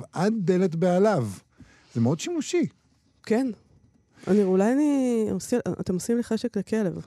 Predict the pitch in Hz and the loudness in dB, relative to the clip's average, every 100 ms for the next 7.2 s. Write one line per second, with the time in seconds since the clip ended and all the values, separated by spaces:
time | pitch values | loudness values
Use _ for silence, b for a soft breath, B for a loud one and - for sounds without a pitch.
0 | - 120 127 175 180 170 156 156 196 190 | -6 -2 4 4 4 0 0 0 2 2
1 | 131 170 214 170 151 117 104 107 104 - | 2 2 2 0 2 4 4 0 -6 -10
2 | - 143 143 95 95 92 - - 151 131 | -2 2 2 0 -6 -8 -8 -2 0 0
3 | - - _ _ _ - 123 127 - 131 | -6 -20 _ _ _ -4 0 0 -2 -4
4 | - 127 127 127 110 123 131 120 131 123 | 0 0 0 0 0 2 2 2 0 -2
5 | - 113 127 147 131 127 127 - 123 117 | -4 2 4 4 2 2 2 0 -4 0
6 | 143 135 127 131 123 160 151 139 208 226 | 2 4 2 2 2 4 4 4 4 4
7 | 131 101 | 2 -4